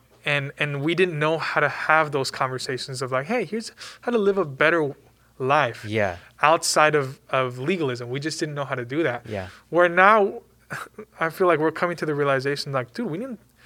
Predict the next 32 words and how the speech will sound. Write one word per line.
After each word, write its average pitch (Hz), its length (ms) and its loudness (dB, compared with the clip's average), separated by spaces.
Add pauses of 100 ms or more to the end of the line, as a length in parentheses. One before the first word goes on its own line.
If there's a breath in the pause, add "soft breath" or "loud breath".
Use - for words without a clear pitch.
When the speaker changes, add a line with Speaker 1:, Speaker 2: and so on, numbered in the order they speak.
(220 soft breath)
Speaker 1:
we 185 60 0
need 214 140 2
to - 60 -8
talk 185 180 2
about 165 220 2
these 139 160 -10
things, 135 260 -6
not 160 140 0
in 233 60 -4
the 180 80 -2
context 160 480 -2
of, 139 160 0 (340 loud breath)
"If 151 100 -8
you 180 60 -2
don't 170 220 0
do 175 100 0
this, 170 180 2
you're 147 60 -8
not 151 120 0
gonna 151 100 -2
be 127 100 -4
saved." 151 380 0
Speaker 2:
Exactly. 127 520 2
Speaker 1:
Or, 156 80 6
like, 143 220 2
"God's, 160 320 4
uh, 165 120 -2 (120)
mad 147 300 2
at 175 100 4
you." 135 300 -4
It's 117 200 -4
Speaker 2:
Mm-hmm. 160 140 4